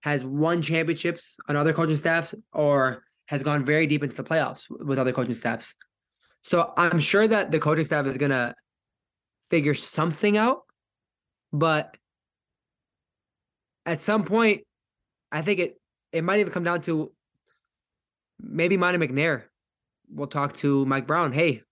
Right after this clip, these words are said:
what do you think? Do, should we make a move?" And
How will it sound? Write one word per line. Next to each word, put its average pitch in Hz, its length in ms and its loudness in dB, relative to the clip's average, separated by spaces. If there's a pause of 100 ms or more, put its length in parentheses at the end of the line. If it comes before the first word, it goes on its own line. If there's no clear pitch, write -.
(160)
what 151 140 -2
do 185 40 2
you 175 60 -2
think? 165 280 -2
Do, 147 140 -4
should 147 160 -2
we 156 80 2
make 170 140 2
a 147 40 0
move?" 151 240 0 (1700)
And 147 460 2